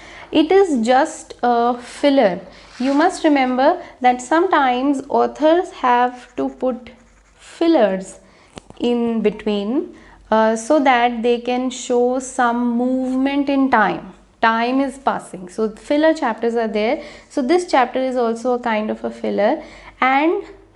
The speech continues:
we also know that Griffin is on the move,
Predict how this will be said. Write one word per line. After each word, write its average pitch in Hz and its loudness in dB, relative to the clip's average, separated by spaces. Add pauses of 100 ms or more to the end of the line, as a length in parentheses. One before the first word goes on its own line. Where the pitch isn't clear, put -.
(200)
we 269 -4
also 320 2
know 277 0 (580)
that 208 0
Griffin 247 -2 (1120)
is 233 -2 (100)
on 262 4
the 320 4
move, 285 0